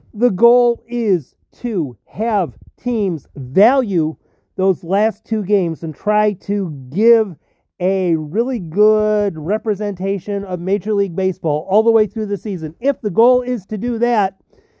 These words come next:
eliminate the benefits from dropping or rising, however you want to put it, from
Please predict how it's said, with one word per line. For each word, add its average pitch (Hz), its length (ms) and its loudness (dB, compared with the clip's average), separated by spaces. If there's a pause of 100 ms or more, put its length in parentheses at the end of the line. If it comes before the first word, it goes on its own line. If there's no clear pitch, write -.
(880)
eliminate 226 920 2 (180)
the 185 220 -6
benefits 190 1000 -2 (460)
from 202 540 2 (380)
dropping 196 800 0 (1400)
or 147 380 4
rising, 170 580 2
however 151 340 -2
you 151 100 -4
want 147 160 -4
to 135 40 -4
put 135 240 -6
it, 160 120 -8 (520)
from 165 640 2